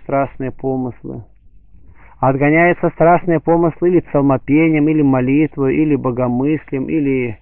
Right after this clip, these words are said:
иным каким уместным занятием. Отсекаются же страсти презрением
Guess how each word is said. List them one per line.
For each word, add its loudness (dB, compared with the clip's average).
иным -4
каким -4
уместным -4
занятием. -4
Отсекаются 0
же -2
страсти -2
презрением -2